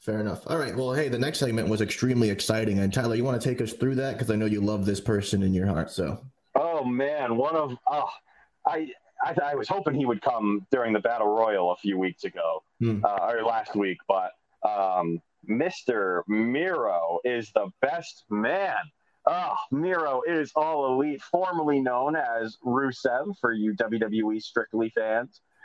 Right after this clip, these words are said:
Speaker 2: Um, so Kip Sabian and Penelope Ford dismissed Tony Schiavone, as you like to call him, from the ring and set out to reveal the best man for their wedding. After two false calls with a Twitch subscriber, which was very funny, and
Speaker 1: Mm-hmm.
Speaker 2: because they keep,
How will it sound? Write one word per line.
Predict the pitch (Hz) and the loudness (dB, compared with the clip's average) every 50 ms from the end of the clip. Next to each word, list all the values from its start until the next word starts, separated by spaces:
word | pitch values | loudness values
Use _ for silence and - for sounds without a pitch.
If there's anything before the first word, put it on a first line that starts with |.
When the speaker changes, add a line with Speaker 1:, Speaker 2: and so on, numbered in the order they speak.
| - - - - | -20 -4 -2 0
Speaker 2:
Um, | 117 117 113 110 107 107 104 104 104 | 0 0 0 0 0 2 2 0 0
so | - 143 139 | 0 -2 0
Kip | 135 - 175 156 | 0 -2 -4 -2
Sabian | - 170 165 160 160 156 156 151 | -2 -2 -2 0 0 0 0 0
and | 143 143 | 0 0
Penelope | 143 147 147 143 139 147 139 131 - - | 0 0 0 -2 -2 -4 -4 -4 -4 -4
Ford | 143 147 143 143 135 123 | -2 0 -2 -2 -2 -4
dismissed | - 120 113 - - 143 175 196 185 - - - | -4 -6 -6 -4 -4 -2 -2 -2 -4 -6 -2 0
Tony | 156 151 151 143 | 0 2 2 0
Schiavone, | - - 143 135 135 147 147 139 127 117 107 107 _ _ _ _ _ _ _ - | -2 -2 -2 0 0 2 2 2 2 0 -2 -4 _ _ _ _ _ _ _ 0
as | 107 110 110 117 | 0 0 0 0
you | 120 113 | 0 0
like | 107 104 - | 0 -2 -2
to | 104 | -2
call | - - 104 104 101 101 | -2 0 2 2 2 0
him, | 104 110 - _ _ _ _ _ _ _ _ _ _ | 0 -2 -6 _ _ _ _ _ _ _ _ _ _
from | - 147 131 127 | 0 0 2 2
the | 127 127 | 2 2
ring | 127 143 139 127 123 131 131 | 2 0 0 0 0 0 0
and | 123 123 123 123 | 0 -2 -2 -4
set | - - - 156 139 | -4 -2 -2 0 0
out | 135 139 143 139 | -2 -2 -4 -2
to | - 135 | -2 -2
reveal | 135 120 123 139 139 135 123 | 0 0 0 0 0 0 -2
the | 123 113 98 - | -4 -4 -2 -2
best | - 143 143 139 - - - | -2 -2 -2 -4 -6 -6 -4
man | 127 131 127 131 131 131 127 | -2 0 0 0 0 -2 -2
for | - - 117 | -2 -2 -2
their | 104 107 101 98 | 0 0 -2 -2
wedding. | 95 131 170 196 170 117 - - _ _ _ _ _ - | -2 -2 -2 -2 -2 -4 -6 -10 _ _ _ _ _ -2
After | 110 104 - - - | -2 -2 -4 -8 -6
two | - 151 147 139 | -4 -4 -4 0
false | - 143 139 131 127 - | 0 0 0 0 -2 -2
calls | - - 147 135 135 135 143 139 123 | -2 -2 0 0 0 0 -2 0 0
with | 120 120 117 | 0 0 2
a | 110 104 98 - - | 0 0 -2 -4 -8
Twitch | - - 370 453 - - - - | -6 -4 -4 -4 -4 -6 -6 -4
subscriber, | - 123 101 113 110 101 98 98 98 107 113 107 | -4 -4 -4 -4 -2 -2 0 0 0 0 0 0
which | 101 95 - | 0 0 0
was | 98 92 - | -2 -2 0
very | 92 85 82 82 82 - - | -2 -2 -2 -4 -8 -12 -14
funny, | 80 82 - 98 101 - _ _ _ _ _ - 113 | -16 -8 -6 -6 -6 -6 _ _ _ _ _ -2 0
and | 110 104 104 101 98 | 0 0 0 0 0
Speaker 1:
Mm-hmm. | 101 101 | 0 0
Speaker 2:
because | 117 104 92 | 0 0 0
they | 101 101 - | -2 -4 -4
keep, | - - - | -6 -12 -16